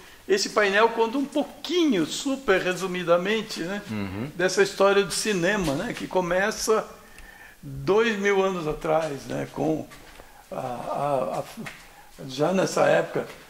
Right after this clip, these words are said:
Speaker 1: há mais ou menos dois mil e trezentos anos, Aristóteles já usava a câmara escura pra observar os astros, né? Então é um, é uma coisa, é um, é legal você ver, é,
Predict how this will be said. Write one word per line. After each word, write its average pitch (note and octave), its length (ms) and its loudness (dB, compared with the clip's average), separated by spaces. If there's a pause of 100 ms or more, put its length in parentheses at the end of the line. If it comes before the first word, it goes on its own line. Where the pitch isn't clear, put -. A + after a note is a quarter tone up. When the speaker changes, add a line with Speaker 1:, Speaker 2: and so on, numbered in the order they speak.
(360)
Speaker 1:
há - 80 -8
mais F3 240 0
ou F3 80 2
menos E3+ 220 -2
dois E3 280 -2
mil F#3+ 220 2
e F#3 40 0
trezentos F3 640 -2
anos, G#3 360 4
Aristóteles G3 1040 0
já E3+ 140 4
usava G3+ 760 0 (720)
a D3+ 80 0
câmara G3 460 2
escura G3+ 480 4
pra G#3+ 120 -2
observar F#3 600 2
os D3+ 180 -2
astros, D3+ 640 0
né? E3 200 -6 (880)
Então A3+ 520 4
é B3 100 4
um, A#3+ 240 2
é G#3 40 -2
uma G#3+ 160 2
coisa, A3 380 2
é A3 260 0
um, G3+ 180 0
é G#3 160 2
legal G#3 360 4
você G3 280 0
ver, E3 540 0 (520)
é, E3 220 0